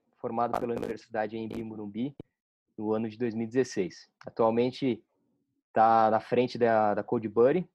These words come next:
Escola de Tecnologia lá de São José de, do Rio Preto, interior de São Paulo, com a missão de transformar a vida das crianças e adolescentes de sete a dezesseis anos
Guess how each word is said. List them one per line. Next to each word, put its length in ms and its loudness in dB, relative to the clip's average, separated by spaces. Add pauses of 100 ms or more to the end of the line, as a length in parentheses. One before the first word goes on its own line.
Escola 360 2
de 80 -12
Tecnologia 600 -2
lá 120 -2
de 100 -18
São 140 -6
José 240 -2
de, 520 -8
do 200 -12
Rio 160 -6
Preto, 440 0 (600)
interior 420 6
de 80 -16
São 140 -2
Paulo, 420 2 (520)
com 80 -2
a 40 0
missão 220 -2
de 100 -6
transformar 480 0
a 60 4
vida 180 0
das 200 2
crianças 500 0
e 40 2
adolescentes 1000 -2
de 160 -16
sete 400 -2
a 20 -8
dezesseis 540 -8
anos 440 -8